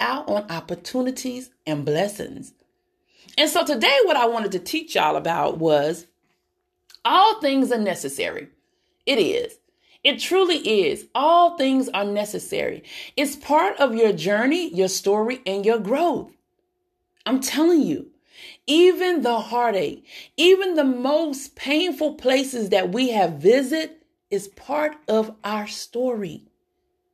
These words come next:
It's part of the journey. It's part of your growth.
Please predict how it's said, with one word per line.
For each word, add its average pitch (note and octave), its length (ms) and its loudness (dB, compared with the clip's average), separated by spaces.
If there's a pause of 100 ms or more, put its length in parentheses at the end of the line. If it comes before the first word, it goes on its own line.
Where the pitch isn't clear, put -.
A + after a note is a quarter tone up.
(460)
It's C4 180 4
part E4 440 -2
of C4+ 160 4
the A3+ 140 6
journey. A#3 640 -4
It's E3+ 160 -8
part - 420 -8
of G3 160 -2
your F3 180 0
growth. E3+ 600 0